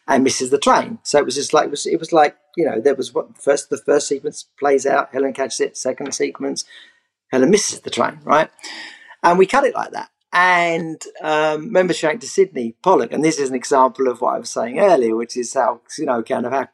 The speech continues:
clear and single-minded he is and smart. He was, he was, he looked at it, he went, "Yeah," he said, "I'm just not sure it's clear enough, you know, that, you know, yes, you see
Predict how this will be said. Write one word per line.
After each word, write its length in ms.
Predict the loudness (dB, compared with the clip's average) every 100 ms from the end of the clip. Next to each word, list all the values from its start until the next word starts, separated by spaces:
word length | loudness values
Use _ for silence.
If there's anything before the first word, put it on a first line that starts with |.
| -10
clear 280 | 0 2 2
and 120 | 0
single-minded 760 | -6 -6 -6 0 0 0 -2 -4
he 140 | -4
is 120 | -6
and 100 | -8
smart. 460 | -4 2 2 2 -4
He 160 | -10 -10
was, 220 | -12 -10
he 160 | -8
was, 280 | -8 -10 -12 _ -20 -20 -10
he 120 | 0 4
looked 220 | 2 0
at 60 |
it, 40 | -4
he 140 | 0
went, 120 | 0 -2 -18 -20 -18
"Yeah," 460 | -10 -6 -4 -4 -4
he 80 | -6
said, 200 | -10 -12
"I'm 140 | -12
just 480 | -8 -2 0 0 -2
not 240 | -2 -2
sure 640 | -2 2 4 4 4 2 -2 _ -20 _ _ _ _ _
it's 220 | -4 -4 -6 -6
clear 520 | 0 4 6 6 4
enough, 360 | 0 -2 -4 -12
you 120 | -4
know, 160 | -2 0
that, 240 | -2 -4
you 140 | -6 0
know, 140 | 0
yes, 380 | 0 2 2 0
you 80 | -8
see 300 | -6 -2